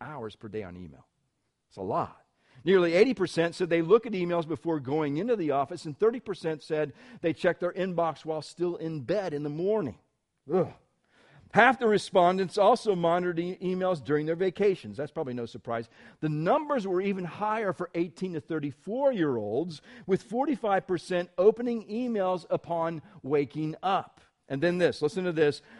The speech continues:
More than a quarter of millennials also admitted checking emails while driving.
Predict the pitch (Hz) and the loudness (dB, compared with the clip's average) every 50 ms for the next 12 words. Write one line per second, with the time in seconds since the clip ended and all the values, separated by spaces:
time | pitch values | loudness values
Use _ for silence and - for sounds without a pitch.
0 | - - 160 180 202 196 190 180 170 - - - - 190 208 233 254 254 247 233 | -10 -2 2 4 4 4 4 2 0 -2 -4 -6 2 6 6 6 8 6 4 4
1 | 190 190 185 175 160 160 180 208 226 214 196 165 147 131 131 131 139 143 135 - | 4 2 0 0 0 0 0 0 0 0 2 2 2 2 2 2 0 -2 -4 -4
2 | - 160 185 226 220 - 226 220 208 190 170 170 175 190 170 160 156 156 147 135 | -2 2 2 2 2 2 2 4 4 4 4 2 0 0 2 2 2 0 0 -6
3 | - - - - _ - - 202 185 185 - - 196 196 185 185 185 - 208 190 | -12 -16 -20 -20 _ -8 -4 -2 -2 -2 -2 -2 -2 -2 -2 -2 -4 -4 -4 -4
4 | 202 202 196 180 170 156 147 147 147 127 113 117 135 135 131 135 135 131 139 131 | -2 -2 -2 0 0 0 0 0 -2 -4 -6 -4 -2 0 0 0 0 0 -2 -2
5 | 117 131 143 143 139 135 123 95 80 82 | 0 2 2 4 4 2 0 -4 -8 -14